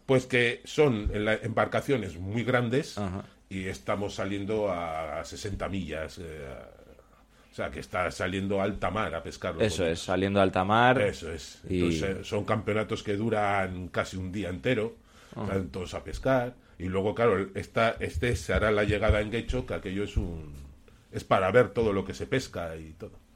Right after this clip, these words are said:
Speaker 2: Joder, pues una maravilla,
Speaker 1: Es
Speaker 2: ¿eh? La
Speaker 1: una
Speaker 2: verdad.
Speaker 1: maravilla, de
Speaker 2: Sí, sí.
Speaker 1: verdad. Y, y poder abrir la pesca esta y que la gente vea y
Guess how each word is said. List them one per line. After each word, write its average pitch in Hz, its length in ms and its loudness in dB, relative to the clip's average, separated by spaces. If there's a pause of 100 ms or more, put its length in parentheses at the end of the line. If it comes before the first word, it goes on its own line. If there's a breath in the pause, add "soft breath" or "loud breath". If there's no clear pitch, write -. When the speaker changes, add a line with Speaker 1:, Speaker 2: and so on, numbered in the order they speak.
Speaker 2:
Joder, 110 220 2
pues 92 220 -2
una 95 500 2
maravilla, 87 560 4
Speaker 1:
Es 123 80 4
Speaker 2:
¿eh? - 20 -4
La 190 100 2
Speaker 1:
una 131 100 4
Speaker 2:
verdad. 95 120 2
Speaker 1:
maravilla, 101 380 2
de 87 40 -2
Speaker 2:
Sí, 95 120 0
sí. 92 100 0
Speaker 1:
verdad. 90 220 0
Y, 92 80 -4
y 98 680 -4
poder 131 280 4
abrir 131 420 6
la 113 160 4
pesca 120 400 0
esta 127 380 0
y 113 80 -2
que - 140 -4
la 104 100 2
gente 127 320 2
vea 117 420 8
y 101 300 -2